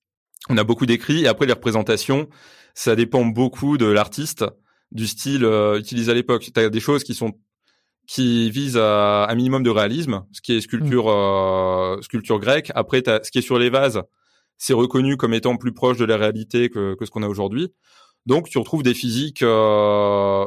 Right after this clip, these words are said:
Speaker 1: finalement, euh, enfin, dignes de Dieu, quoi. Des trucs, euh, qu'on suspecterait pas pour, euh, des mecs qui étaient là deux mille ans avant nous.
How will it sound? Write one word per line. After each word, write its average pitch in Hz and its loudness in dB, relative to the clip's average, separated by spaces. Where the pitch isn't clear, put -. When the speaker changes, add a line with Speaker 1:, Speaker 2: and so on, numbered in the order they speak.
Speaker 1:
finalement, 123 2
euh, 92 -4
enfin, 98 -4
dignes 120 -2
de 127 2
Dieu, 143 2
quoi. 101 0
Des 95 -4
trucs, 127 -2
euh, 95 0
qu'on 123 -2
suspecterait 123 -2
pas 143 2
pour, 110 -2
euh, 104 2
des 104 -4
mecs 135 -4
qui - -10
étaient 104 -8
là 117 -2
deux 113 0
mille 110 -2
ans 117 0
avant 104 -4
nous. 175 -6